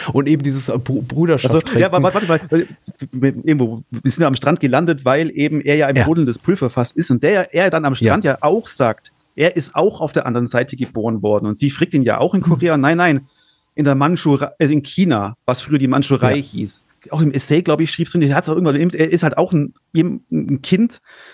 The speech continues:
Speaker 2: das mit Gewalt aufgewachsen ist. Zum Beispiel,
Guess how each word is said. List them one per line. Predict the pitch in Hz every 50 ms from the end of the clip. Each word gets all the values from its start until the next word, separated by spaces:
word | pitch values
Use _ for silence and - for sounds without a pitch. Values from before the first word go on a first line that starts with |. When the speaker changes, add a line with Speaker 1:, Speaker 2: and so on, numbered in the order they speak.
| - - _ _ _ _ _
Speaker 2:
das | - 160 135 -
mit | 151 -
Gewalt | 160 127 139 143 160 - - -
aufgewachsen | 143 139 - - 113 117 113 - - - 107 -
ist. | - 101 95 - - - -
Zum | - 127
Beispiel, | 139 147 190 202 - - 143 139 139 -